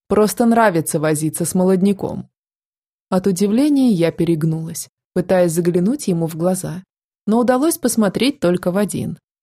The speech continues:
Темный, блестящий и восхитительно бесстыжий. Второй был прижат к подушке. «Так у вас же для этого маленькие драконы есть». «Скажешь тоже». Он выгнулся, подставляя спину. «Ага,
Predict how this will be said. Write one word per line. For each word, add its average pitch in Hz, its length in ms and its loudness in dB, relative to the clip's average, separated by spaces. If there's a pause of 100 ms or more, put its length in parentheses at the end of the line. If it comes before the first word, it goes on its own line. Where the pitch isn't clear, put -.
Темный, 247 680 2
блестящий 180 800 0
и 214 160 -2
восхитительно 233 840 -2
бесстыжий. 185 720 -6 (320)
Второй 185 460 2
был 240 200 0
прижат 170 420 -2
к - 60 -20
подушке. 165 640 -6 (880)
«Так 185 200 2
у 226 80 4
вас 208 200 4
же 180 140 2
для 190 180 2
этого 185 300 0
маленькие 196 540 2
драконы 185 440 -2
есть». - 400 -12 (460)
«Скажешь 175 680 2
тоже». 165 420 -10 (360)
Он 269 220 4
выгнулся, 226 540 2
подставляя 156 600 -4
спину. - 500 -10 (420)
«Ага, 165 500 -2